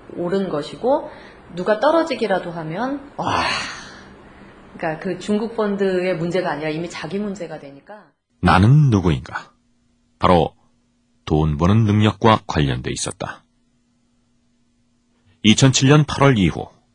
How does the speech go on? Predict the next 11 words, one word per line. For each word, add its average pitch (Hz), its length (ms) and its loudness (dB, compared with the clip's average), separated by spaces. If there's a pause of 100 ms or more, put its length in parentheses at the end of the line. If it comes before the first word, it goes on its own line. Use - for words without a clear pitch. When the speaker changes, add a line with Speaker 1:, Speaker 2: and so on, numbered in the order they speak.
(280)
Speaker 2:
주식시장이 107 720 2
불안해진 76 480 2
뒤로 73 260 2 (220)
그녀의 80 420 2
인생은 92 380 2 (220)
롤러코스터를 120 760 4
탄 - 180 -4
것과 117 420 2
비슷했다. - 600 -8 (2000)
그녀의 110 420 6
능력, 76 420 0